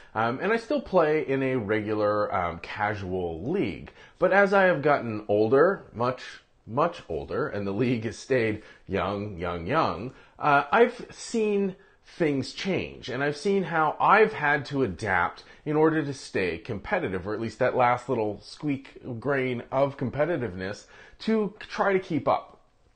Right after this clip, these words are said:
And I thought that was a really interesting parallel as I sit here extremely sore from playing in the league last night. Um, because I see this with security teams all the time. No, not that they're out playing basketball, though that would be great. Physical fitness is really important, especially for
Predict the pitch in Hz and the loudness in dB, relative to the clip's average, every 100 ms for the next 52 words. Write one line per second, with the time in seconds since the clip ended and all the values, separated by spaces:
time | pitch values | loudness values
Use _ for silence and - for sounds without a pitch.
0 | - - 160 180 202 226 220 196 185 160 | -20 -6 -2 0 0 0 0 2 2 4
1 | 160 127 127 123 131 113 180 185 160 151 | 4 2 -2 -6 -6 -4 2 4 6 4
2 | 143 - - 131 127 131 - 156 123 147 | 0 -4 -8 0 2 2 0 -2 0 2
3 | 127 113 - - 147 135 123 - 214 170 | 0 0 -6 -4 -2 -2 -4 -2 0 2
4 | 151 147 - 139 131 127 127 123 113 113 | 2 0 0 0 0 0 -2 0 0 -2
5 | 117 104 101 101 90 85 85 - - 76 | -4 -6 -6 -4 -6 -6 -8 -10 -4 -2
6 | 78 - 185 196 - - - - - 156 | -4 -6 -2 -2 -4 -14 -20 -20 -6 0
7 | 156 143 208 220 220 208 240 233 - 175 | 0 0 -2 0 2 0 0 -2 0 2
8 | 185 - 196 156 156 151 - 120 127 - | 2 2 -2 2 0 0 -4 -4 -2 0
9 | 120 117 180 135 85 90 113 127 127 104 | 0 0 0 0 0 -2 0 0 -2 -4
10 | 120 104 101 95 101 - 95 104 127 120 | -4 -4 -2 0 -2 -6 -8 -2 0 0
11 | - 87 90 117 104 107 92 95 110 101 | -2 -2 0 0 0 -2 -2 -4 -6 -6
12 | 85 104 - 98 92 95 95 98 101 92 | -4 -4 -4 -8 -8 -8 -8 -8 -8 -10
13 | 95 80 90 87 90 95 107 104 104 - | -10 -8 -6 -6 -6 -4 -4 -4 -10 -8
14 | 82 - 98 - 87 85 | -10 -8 -8 -8 -6 -4